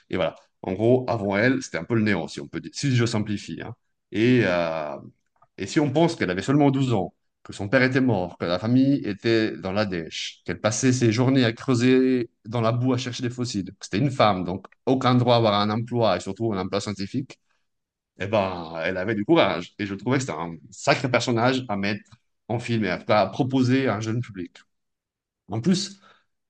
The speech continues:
un autre constat que j'ai fait, c'était aussi qu'il y a beaucoup d'enfants au cinéma et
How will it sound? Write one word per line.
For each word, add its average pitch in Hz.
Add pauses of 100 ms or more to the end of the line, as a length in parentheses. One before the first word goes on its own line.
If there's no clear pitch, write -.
un 107
autre 127
constat 113
que 113
j'ai 98
fait, 123
c'était 92
aussi 117
qu'il 87 (200)
y 95
a 85
beaucoup 127
d'enfants 123
au 117
cinéma 104
et 101